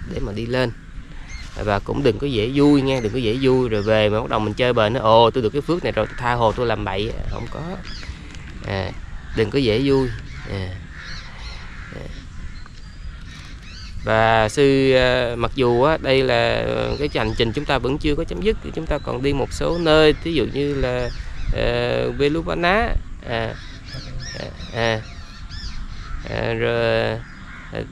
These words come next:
nhưng mà, à, cái bốn thánh tích thì là chúng ta đã đi, à, đủ rồi.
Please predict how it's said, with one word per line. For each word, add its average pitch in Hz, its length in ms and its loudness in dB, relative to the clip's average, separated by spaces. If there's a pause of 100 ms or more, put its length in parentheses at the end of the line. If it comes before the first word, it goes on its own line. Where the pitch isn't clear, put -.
nhưng 143 220 6
mà, 117 440 4 (560)
à, 113 260 0
cái 147 380 0
bốn 202 160 10
thánh 190 140 2
tích 214 160 4 (100)
thì 120 120 2
là 110 100 4
chúng 156 220 -2
ta 123 280 4
đã 127 580 0
đi, 127 480 0
à, 117 840 -6
đủ 104 200 0
rồi. 107 260 2